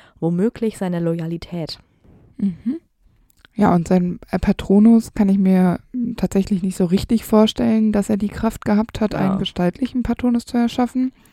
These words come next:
Speaker 1: Andererseits ist er ja im Orden und man sagt ja, dass Ordensmitglieder das können.
Speaker 2: Aber es gibt immer mal Leute, als ob Mandanges einen Patronus kann.
Speaker 1: <laughs> Unterschätz ihn nicht, ja?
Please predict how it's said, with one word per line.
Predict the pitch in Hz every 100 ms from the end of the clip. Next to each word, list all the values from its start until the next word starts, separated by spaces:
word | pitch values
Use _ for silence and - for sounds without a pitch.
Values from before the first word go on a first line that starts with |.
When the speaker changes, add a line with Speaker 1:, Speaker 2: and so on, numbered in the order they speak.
| -
Speaker 1:
Andererseits | 202 240 254 247 233 240 277 302 - -
ist | 220 -
er |
ja | 226 220
im | 208 202 -
Orden | 160 170 196 254
und | 220
man | 208 202
sagt | 185 190 -
ja, | 202
dass | 170
Ordensmitglieder | - 170 208 - 208 214 208 208 220 _ _ -
das | 185 -
können. | - 190 - - _ _ _ _ -
Speaker 2:
Aber | 170 180 175 -
es | 185 - -
gibt | 208 -
immer | - 202 202
mal | 196 190
Leute, | 185 202 - -
als | - 175 -
ob | 190
Mandanges | 185 180 180 175 202 214 202 - -
einen | - 180 180
Patronus | 175 196 - 170 156 147
kann. | - 160 160 - - - _ _ _ - - _
Speaker 1:
<laughs> | 311 - - - -
Unterschätz | - 185 185 - 254 - -
ihn | 160 147
nicht, | 139 143 -
ja? | 139 185